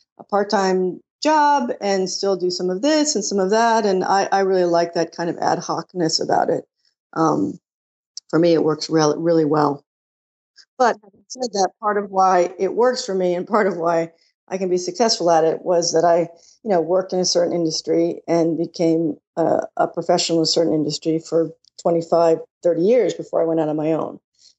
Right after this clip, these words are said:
So I often tell people when they're thinking of being a freelancer, don't do it too soon, because you really need to get out there and learn from lots of other people so that when you do go on your own,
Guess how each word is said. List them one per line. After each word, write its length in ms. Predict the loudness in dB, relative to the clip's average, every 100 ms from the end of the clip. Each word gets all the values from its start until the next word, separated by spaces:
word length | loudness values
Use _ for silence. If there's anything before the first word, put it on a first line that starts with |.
| _
So 160 | 0 2
I 100 | 4
often 300 | 4 2 0
tell 180 | 0 0
people 280 | 0 -4 -2
when 140 | -2
they're 100 | -2
thinking 360 | -2 -6 -4 -2
of 80 |
being 180 | 0 0
a 40 | 0
freelancer, 680 | 0 0 2 2 0 -2 -4 _ 0
don't 320 | 2 2 0
do 140 | 2
it 180 | 2 0
too 180 | -6 -4
soon, 540 | -2 0 0 0 -2
because 680 | -4 -4 0 0 0 -2 -10 _ _ _ _ _ -4
you 140 | -2
really 200 | 2 2
need 320 | 2 0 -2
to 540 | -2 0 0 0 -2 -4 -2
get 140 | 0
out 260 | 2 0 2
there 280 | 2 2 0
and 180 | -2 0
learn 320 | 0 0 -2
from 140 | -2
lots 340 | 0 0 0 -2
of 60 |
other 180 | 0 0
people 460 | -2 -4 0 0 0
so 200 | 0 0
that 240 | 0 -2 -10 _ _
when 200 | -2 -2
you 100 | 0
do 160 | 0
go 100 | 2
on 120 | 2 2
your 160 | 0
own, 360 | 0 0 -2